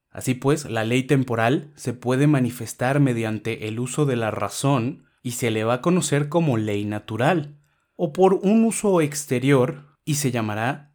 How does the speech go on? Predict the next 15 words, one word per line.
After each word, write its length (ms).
ley 320
positiva. 840
Dependiendo 720
de 120
quién 280
sea 360
el 160
que 120
imponga 440
la 120
ley 160
positiva, 960
la 180
misma 480
será 560